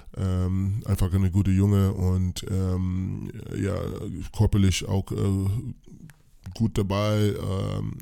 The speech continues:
und, ähm, ja, kommt aus, äh, Patterson, New Jersey, ähm, hat eine s-, sehr gute College-Career gehabt. Ähm,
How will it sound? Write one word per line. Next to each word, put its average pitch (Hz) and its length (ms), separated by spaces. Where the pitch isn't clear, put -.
und, 98 440
ähm, 92 420
ja, 113 220
kommt 120 260
aus, 113 320
äh, 117 240
Patterson, 110 800
New 107 160
Jersey, 110 760
ähm, 98 640
hat 104 220
eine 101 160
s-, - 240
sehr 110 220
gute 101 240
College-Career 107 920
gehabt. 101 540
Ähm, 92 1000